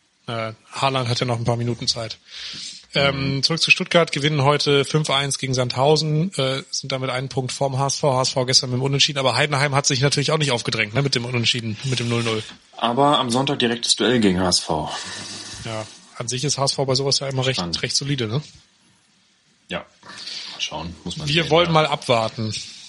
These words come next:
Speaker 1: Wir wollen mal abwarten.
Speaker 2: Deswegen wird auch Bayern übrigens immer Meister.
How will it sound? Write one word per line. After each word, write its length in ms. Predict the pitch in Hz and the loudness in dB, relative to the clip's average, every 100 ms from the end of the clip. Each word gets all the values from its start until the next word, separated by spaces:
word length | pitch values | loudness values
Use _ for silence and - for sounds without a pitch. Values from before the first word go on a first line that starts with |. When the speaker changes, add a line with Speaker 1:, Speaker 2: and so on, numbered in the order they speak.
| - | -10
Speaker 1:
Wir 160 | 131 | -6
wollen 160 | 120 127 | -4 -4
mal 120 | 123 | -4
abwarten. 520 | 120 - 113 107 113 98 - _ _ _ - - - - _ _ - | -6 -6 -6 -6 -14 -16 -20 _ _ _ -20 -20 -20 -20 _ _ -4
Speaker 2:
Deswegen 360 | - - 117 | -4 0 2
wird 120 | 110 101 | 2 2
auch 140 | 104 | 2
Bayern 340 | - 104 113 98 | 4 4 4 0
übrigens 360 | 104 98 95 | 2 2 2
immer 200 | 107 107 | 2 0
Meister. 600 | 92 87 85 - - 64 | 2 2 0 -4 -6 -8